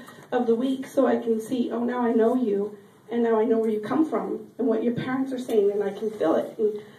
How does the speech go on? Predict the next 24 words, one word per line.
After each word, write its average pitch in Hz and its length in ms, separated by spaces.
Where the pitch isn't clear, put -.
feel 285 120
what 247 160
you're 233 100
saying 277 340
and 214 100
understand 254 400
what 240 80
you're 226 80
saying." 220 600
Mercedes 262 340
says, 269 160
"I 233 100
would 233 180
like 240 420
to - 80
help 254 240
others 233 380
in 233 140
need 214 280
the 226 60
way 220 220
I 226 220
was 226 200
helped 208 320